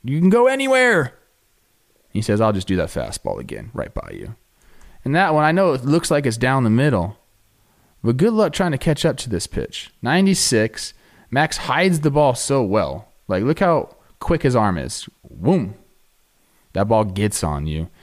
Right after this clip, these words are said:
And that's top of the zone. It's really hard to catch up to that pitch, especially when you're a guy like Hosmer, kind of upright like that.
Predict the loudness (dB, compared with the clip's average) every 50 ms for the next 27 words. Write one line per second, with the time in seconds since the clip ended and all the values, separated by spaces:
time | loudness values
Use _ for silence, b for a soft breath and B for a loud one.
0 | b b b b b b b b b b b b b b b b _ _ _ _
1 | _ _ _ _ _ _ _ _ _ -14 -10 -8 -8 -8 -8 -6 -6 -4 -4 -4
2 | -2 -2 -2 -2 0 0 0 0 0 0 0 -2 -6 -12 _ _ _ _ _ _
3 | _ _ _ _ _ _ _ _ _ _ _ _ _ _ _ _ _ _ _ _
4 | _ _ _ -12 -6 -2 2 2 4 4 4 2 2 0 0 0 0 0 2 0
5 | 0 0 0 0 0 0 0 0 0 -2 -2 -2 -2 -2 0 0 0 0 0 0
6 | 2 2 2 0 2 2 2 2 2 2 0 0 0 2 2 0 0 -4 -6 -6
7 | -4 -2 -2 -2 -2 -4 -2 -2 -2 -2 -2 0 0 2 2 2 0 -2 -2 -2
8 | -2 0 0 2 2 0 -2 B B B